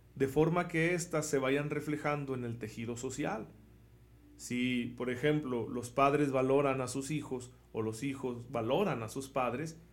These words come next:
luego esto les llevará a valorar a cualquier persona y a respetarla. Y esto es muy bueno para que todos tengamos una convivencia social sana y, yo diría ya en un sentido plenamente religioso, evangélica, es decir,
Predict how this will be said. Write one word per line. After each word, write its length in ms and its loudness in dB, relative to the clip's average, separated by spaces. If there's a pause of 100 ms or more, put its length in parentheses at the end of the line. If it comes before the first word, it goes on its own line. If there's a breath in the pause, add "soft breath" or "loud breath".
(460 soft breath)
luego 340 6
esto 240 4
les 160 2
llevará 360 6
a 40 4
valorar 380 0
a 80 -4
cualquier 380 -4
persona 400 -4
y 60 -2
a 60 -2
respetarla. 800 -6 (800)
Y 120 0
esto 240 -2
es 120 -4
muy 300 2
bueno 480 2
para 200 -2
que 100 -8
todos 300 -4
tengamos 400 -4
una 220 -6
convivencia 600 -2
social 500 -4
sana 480 -4 (420 loud breath)
y, 380 -2 (100)
yo 180 -4
diría 300 4
ya 80 6
en 80 0
un 100 -2
sentido 380 -2
plenamente 440 -4
religioso, 540 -2 (340 loud breath)
evangélica, 920 -2 (500)
es 140 -4
decir, 540 0